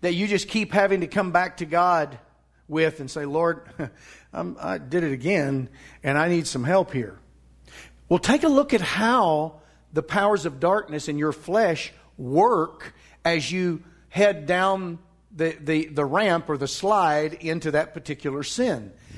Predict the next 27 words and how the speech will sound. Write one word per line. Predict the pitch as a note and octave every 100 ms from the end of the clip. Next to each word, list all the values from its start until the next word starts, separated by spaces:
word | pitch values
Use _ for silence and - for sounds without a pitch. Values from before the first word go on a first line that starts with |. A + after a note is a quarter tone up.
| - -
Those | C#3 C#3+ C#3
are |
methods. | F3+ C4+ C#4+ A3 - - - _ _ - _ _ _ _ _
Those | - D3+ C#3
are |
devices. | D#3 E3 G3+ A#3 - C#3 - - _ _ _
And | E3+
so | E3+ G3
he | G#3+
uses | G3 A3+ D4+ B3+ A3+ C3
these | D#3 E3 D#3+ E3+ - - - - -
against | E3 D3 A3 B3 -
us. | D3+ D3
And | E3
if | D3+ C#3+
we | F#3 A3
are |
not | A3 A#3 A#3+ - _ _ _
well | E3 F#3 A3 G#3+
versed, | D#3+ A#3+ A3+ E3+ - - - - _
not | F3+ F3+ G3
only | B3 B3 E3+ D#3 - _ _ - - _ _ _
in | G3+
how | F3+ G3+ B3
the | G#3
devil | F#3 F#3 F3+
works | F3 A#3 F3+ - -